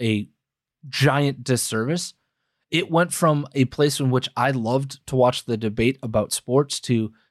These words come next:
they're gonna debate anything that has anything to do with sports at all, nine times out of ten.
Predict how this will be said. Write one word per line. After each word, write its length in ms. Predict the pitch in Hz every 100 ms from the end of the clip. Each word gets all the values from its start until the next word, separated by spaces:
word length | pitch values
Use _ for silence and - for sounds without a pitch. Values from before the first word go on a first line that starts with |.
| _
they're 140 | 135
gonna 200 | 175 160
debate 320 | 147 127 135 120
anything 420 | 127 131 135 127
that 180 | 113 - _
has 240 | 123 117
anything 420 | 120 123 117 123
to 60 | 110
do 280 | 104 120 117
with 220 | 107 101 - _
sports 420 | - - 127 117 101
at 100 | 101
all, 320 | 117 - _ _ _ _ _
nine 220 | 139 117 107
times 260 | 110 107
out 100 | 98
of 80 | 85
ten. 260 | - 85